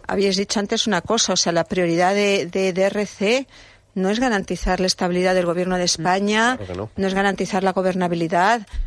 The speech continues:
Speaker 1: no es garantizar el bienestar de los españoles, no, no, y, y ellos no lo han ocultado. Su prioridad es su proyecto independentista en Cataluña,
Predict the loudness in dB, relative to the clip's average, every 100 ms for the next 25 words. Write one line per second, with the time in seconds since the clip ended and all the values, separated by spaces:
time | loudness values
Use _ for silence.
0 | -6 -6 -2 0 -2 -2 0 2 2 2
1 | 0 -2 0 0 0 0 -2 -2 -2 -4
2 | -4 -4 -2 0 0 0 0 0 -2 -10
3 | -14 -10 -6 -4 -2 0 0 0 0 -2
4 | -2 -6 0 0 0 -2 -2 -2 -2 -6
5 | -8 -4 -4 0 2 2 2 2 2 -2
6 | -2 0 2 0 -2 -4 -4 -2 0 -2
7 | 0 -2 0 -2 -2 -2 0 0 -2 0
8 | -2 -4